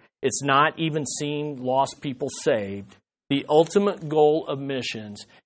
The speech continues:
is a world filled with people glorifying God. And I think you could put it this way. Missions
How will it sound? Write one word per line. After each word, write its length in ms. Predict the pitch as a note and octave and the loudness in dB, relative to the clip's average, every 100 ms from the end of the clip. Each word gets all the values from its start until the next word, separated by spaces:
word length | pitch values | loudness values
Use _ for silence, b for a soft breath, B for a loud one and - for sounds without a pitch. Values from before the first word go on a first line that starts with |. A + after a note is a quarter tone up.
| - | -6
is 160 | C#3 B2+ | -4 -2
a 100 | A#2 | -4
world 600 | A#2+ C3+ D#3 E3 E3 D#3 | 0 4 6 6 2 -2
filled 440 | - D3 D3 D3+ | -2 2 2 0
with 240 | B2+ - | -6 -8
people 420 | - C#3 C3+ C#3+ B2 | -8 -6 -2 -2 -2
glorifying 1000 | B2 B2+ A#2+ A#2+ - A#2+ A2 A2 A2 G2 | -2 0 2 0 0 -2 -2 -6 -8 -8
God. 460 | G#2+ G2+ F#2+ D#2+ A2 _ _ _ _ _ _ _ _ - | -10 -8 -10 -12 -20 _ _ _ _ _ _ _ _ -6
And 100 | C3+ | 0
I 80 | C3 - | 0 2
think 260 | F3+ F3+ | 2 2
you 100 | F#3+ | -2
could 220 | D#3 C#3 - | -2 -4 2
put 180 | D#3+ | 4
it 180 | D3+ - | 4 2
this 260 | D3 C#3 - | 2 2 2
way. 280 | G#2+ F#2+ F#2+ G2+ | -4 -4 -10 -8
Missions 800 | B2 C3+ E3 E3+ G3 F#3+ F3+ | -4 0 0 0 0 0 -2